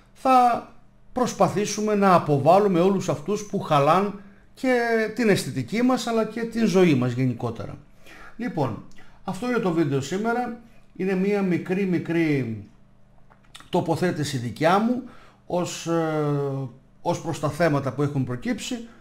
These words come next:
Θέλω να με συγχωρέσετε αν κάποιους δυσαρεστώ,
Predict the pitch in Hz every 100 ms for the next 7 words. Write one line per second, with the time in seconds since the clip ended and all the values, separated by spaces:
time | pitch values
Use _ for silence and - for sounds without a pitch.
0 | - - _ _ _ - 254 269 262 208
1 | 196 180 190 202 175 185 185 180 175 160
2 | 143 135 143 131 127 226 247 233